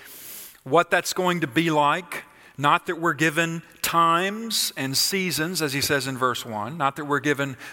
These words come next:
a lot of details, we're more or less given an event.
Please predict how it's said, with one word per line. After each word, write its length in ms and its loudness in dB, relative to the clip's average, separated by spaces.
a 40 0
lot 160 4
of 140 -2
details, 720 -4
we're 120 -2
more 240 2
or 40 2
less 300 0
given 540 -2
an 140 2
event. 540 0